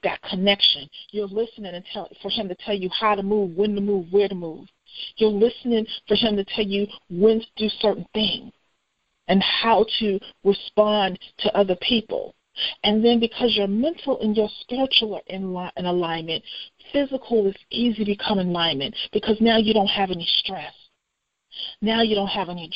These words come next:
drama. Now you're not dealing with what, what Mary said and what Joseph said and what, you know, Tommy down the street said. You ain't worried about any of those things. So therefore,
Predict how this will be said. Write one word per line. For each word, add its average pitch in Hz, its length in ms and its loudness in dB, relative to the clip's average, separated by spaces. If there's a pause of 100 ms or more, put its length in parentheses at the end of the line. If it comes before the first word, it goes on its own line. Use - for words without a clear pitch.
drama. 156 540 -6 (840)
Now 233 180 6
you're 233 160 4
not 190 260 -2
dealing 202 300 0
with 180 120 -2 (220)
what, - 160 -6 (160)
what 170 280 0
Mary 208 460 4
said 208 220 6
and 175 100 -8
what 156 140 -6
Joseph 202 480 0 (100)
said 202 260 0
and 190 120 -6
what, 185 180 -2 (240)
you 208 120 0
know, 196 160 0 (180)
Tommy 214 300 -2
down 190 260 -2
the 175 60 -6 (160)
street 214 280 -10 (140)
said. 143 320 -8 (280)
You 226 180 2
ain't 185 260 -6
worried 202 320 -2
about 175 320 -6 (160)
any 220 500 -4 (120)
of 196 220 -2
those 190 220 2 (120)
things. 208 360 0 (560)
So 220 200 2
therefore, 240 720 4